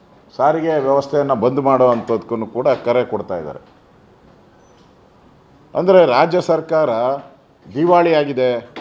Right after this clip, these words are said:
ಅನ್ನೋದಕ್ಕೆ ಇದೊಂದು, ಇನ್ನೊಂದು ಉದಾಹರಣೆ ಇದು. ಮಾತತ್ರ ನಮ್ಮ ಸರ್ಕಾರ ಅಂತಾರೆ. ನಾನು ಎರಡ್ ಸಾವಿರದ ಒಂಬತ್ತರಿಂದ ಎರಡ್ ಸಾವಿರದ ಹದಿಮೂರರವರೆಗೂ ನಾನು ಸಾರಿಗೆ ಮಂತ್ರಿ ಆಗಿದ್ದೆ.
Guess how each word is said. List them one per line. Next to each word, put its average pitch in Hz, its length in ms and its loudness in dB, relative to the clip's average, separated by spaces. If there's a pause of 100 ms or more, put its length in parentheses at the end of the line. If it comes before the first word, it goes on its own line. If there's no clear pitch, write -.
(1600)
ಅನ್ನೋದಕ್ಕೆ 175 480 0
ಇದೊಂದು, 202 300 4
ಇನ್ನೊಂದು 202 360 0
ಉದಾಹರಣೆ 147 320 0
ಇದು. 85 200 -16 (1600)
ಮಾತತ್ರ 190 500 0 (260)
ನಮ್ಮ 147 160 -6
ಸರ್ಕಾರ 156 400 0
ಅಂತಾರೆ. 113 460 -4
ನಾನು 160 260 2
ಎರಡ್ 147 180 0
ಸಾವಿರದ 147 400 2
ಒಂಬತ್ತರಿಂದ 131 640 0
ಎರಡ್ 127 240 2
ಸಾವಿರದ 120 520 0
ಹದಿಮೂರರವರೆಗೂ 120 560 -6
ನಾನು 123 220 -4
ಸಾರಿಗೆ 110 320 -2
ಮಂತ್ರಿ 101 360 -8
ಆಗಿದ್ದೆ. 76 320 -12